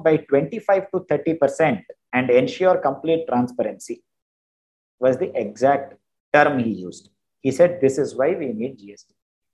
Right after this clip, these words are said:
ఆయన లెక్కలు ఏంటంటే, అప్పట్లో lot of, uh, states దగ్గర, సెంట్రల్లోని, there are lot of multiple taxations which are getting added on, which the customer cannot see. Stage to stage మారేసరికి octroi,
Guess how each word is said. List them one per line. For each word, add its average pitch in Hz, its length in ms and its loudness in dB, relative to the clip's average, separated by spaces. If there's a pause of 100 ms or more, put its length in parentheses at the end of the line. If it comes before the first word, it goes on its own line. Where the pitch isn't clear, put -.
(880)
ఆయన 147 260 4
లెక్కలు 135 320 2
ఏంటంటే, 127 400 -2
అప్పట్లో 127 340 -6 (1200)
lot 175 320 10
of, 170 80 2 (540)
uh, 120 180 0
states 143 400 2
దగ్గర, 127 240 -2 (160)
సెంట్రల్లోని, 127 680 -6
there 135 140 0
are 127 160 0
lot 131 220 4
of - 40 -2 (160)
multiple 135 420 -2 (420)
taxations 135 580 -4
which 127 160 -4
are 123 140 0
getting 131 220 -2 (140)
added 127 280 -2
on, 226 60 -4 (520)
which 165 200 2
the 175 120 2
customer 143 300 0 (380)
cannot 117 320 2
see. 160 120 -4 (400)
Stage 143 280 6
to 156 100 4
stage 139 280 4
మారేసరికి 131 500 0 (180)
octroi, 117 480 -2